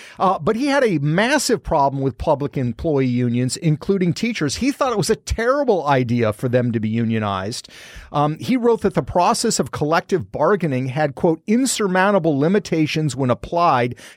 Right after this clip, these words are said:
to public personnel management." That included all public employees. And the reason he, he thought it was a terrible idea was that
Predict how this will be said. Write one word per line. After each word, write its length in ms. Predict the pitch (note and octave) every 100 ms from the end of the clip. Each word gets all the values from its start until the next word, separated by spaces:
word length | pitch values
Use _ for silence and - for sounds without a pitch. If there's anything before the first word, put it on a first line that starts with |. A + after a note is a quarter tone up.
| -
to 120 | D3
public 540 | - - F3 F#3 -
personnel 560 | - E3 - D3+ C#3 C3+
management." 760 | B2+ C3 B2+ A#2 G#2 E2 - -
That 120 | B2
included 380 | B2 D3 B2 G#2
all 440 | C#3 C#3+ D3+ D#3 - - - -
public 340 | D#3 C3 A#2+
employees. 800 | B2 A2 A3 C4+ C#3+ G2+ A#2 - F#3
And 380 | E3 E3 E3 D#3+ - - - C#3+
the 120 | F3
reason 420 | F3+ C#4 C#4 C#4
he, 360 | F#3 E3+ D3+ D3+
he 240 | - F3
thought 400 | - - F3 C4+
it 80 | A#3+
was 140 | D3
a 60 | B2+
terrible 420 | - G3 F#3 D#3
idea 640 | C3 C#3+ B2+ G3 C#4+ F#3
was 460 | C3 C#3 C#3 D3 -
that 280 | E3 D#3